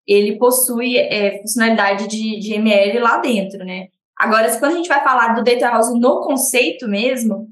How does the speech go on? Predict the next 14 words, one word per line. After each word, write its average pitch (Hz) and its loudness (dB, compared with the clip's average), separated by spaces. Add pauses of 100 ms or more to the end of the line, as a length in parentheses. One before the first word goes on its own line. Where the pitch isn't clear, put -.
(200)
ele 247 2
realmente 277 0
não 285 2
é 262 0
muito 240 4
utilizado 226 -2
pra 208 0
workloads 202 -2
de 196 -10
data 202 2
science 196 -4
e 254 0
machine 220 -2
learning 214 0